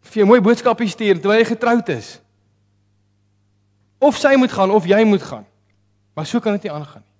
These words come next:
Hoogmoed, skinder, sleg sê. Hierdie is dinge,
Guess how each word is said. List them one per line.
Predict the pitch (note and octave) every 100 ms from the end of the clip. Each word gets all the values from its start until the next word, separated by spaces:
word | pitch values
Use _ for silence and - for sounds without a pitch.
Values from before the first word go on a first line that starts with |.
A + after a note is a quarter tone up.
| _ _ _ _ _ _ _ _ _ _ _ _ _ _ _ _ _ _ _ _ _ _ _ _ _ _ _ _ _ _ _ _ _ _ _ -
Hoogmoed, | G3+ C#4+ A3 E3 - - _ _ _ _ _ _ _ -
skinder, | - D4 C#4 G3 C3+ A2 -
sleg | - C#4 B3+ -
sê. | G#3 C#3+ A2+ G2+ _ _ _ _ _ _ _ _ _ _ _ _ _ _ _ _ _ _ _ _ _ _ _ _ _
Hierdie | G3+ D4
is | G#3+
dinge, | G3 B3